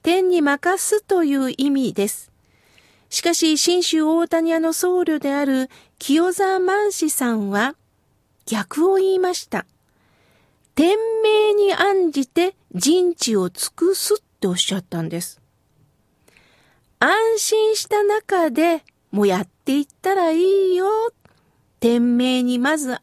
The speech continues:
じて、安心した中で、そしてその中で自分のできることやっ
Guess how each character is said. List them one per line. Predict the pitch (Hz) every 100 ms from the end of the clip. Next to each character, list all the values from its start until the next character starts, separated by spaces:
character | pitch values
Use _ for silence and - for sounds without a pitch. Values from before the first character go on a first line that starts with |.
| 339 440 415
じ | 294
て、 | - 170 - - _
安 | 208 233 240
心 | 262 254
し | -
た | 285
中 | 294 320 359 349
で、 | 349 339 - _ _ _
そ | - 466
し | -
て | - 480 - _
そ | -
の | 415 480 523 554 571 523
中 | 381 269
で | - _ _
自 | 202 233
分 | 247 262
の | 269 262
で | 285
き | 320
る | 311 285
こ | 269
と | 262
や | 233
っ | 233